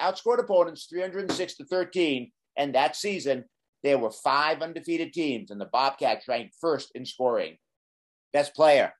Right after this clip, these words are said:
wide receiver Todd Snyder, nineteen sixty-seven to nineteen sixty-nine. In nineteen sixty-seven, Todd Snyder set school record with receptions, thirty-three, and yards, six hundred twenty-nine. He followed that campaign in nineteen sixty-eight, breaking his own school records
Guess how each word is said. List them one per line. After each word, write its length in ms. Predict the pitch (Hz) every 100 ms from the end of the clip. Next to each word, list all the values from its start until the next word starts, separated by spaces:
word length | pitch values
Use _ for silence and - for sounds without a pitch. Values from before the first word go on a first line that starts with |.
| _ _ -
wide 200 | 131 143
receiver 340 | 143 160 143
Todd 340 | 139 156 147 147
Snyder, 540 | - 165 151 123 92
nineteen 320 | 101 131 139 143
sixty-seven 540 | 151 147 143 156 151
to 40 |
nineteen 380 | 139 143 143 156
sixty-nine. 720 | 139 156 - 143 147 151 117
In 40 | 110
nineteen 320 | 143 147 151
sixty-seven, 840 | 151 156 139 131 208 220 185 151 - _ _ -
Todd 300 | 135 127 -
Snyder 520 | - 156 190 202 143
set 360 | 139 214 -
school 320 | - - 175 151
record 260 | 160 175 -
with 240 | 139 139
receptions, 680 | 127 123 185 185 196 190 -
thirty-three, 600 | 175 156 143 139 185 185
and 100 | 135
yards, 400 | 156 175 139 135
six 180 | 156 139
hundred 240 | 143 139
twenty-nine. 640 | 139 139 135 139 135 107 117 _ _ _
He 100 | 156
followed 320 | 151 143 165
that 240 | 160 160 160
campaign 420 | 165 156 170 165
in 80 | 135
nineteen 380 | 135 143 160 151
sixty-eight, 600 | 160 151 160 165 143 -
breaking 340 | 143 139 147
his 140 | 143 147
own 200 | 160 185
school 300 | - 170 139
records 480 | 131 120 90 -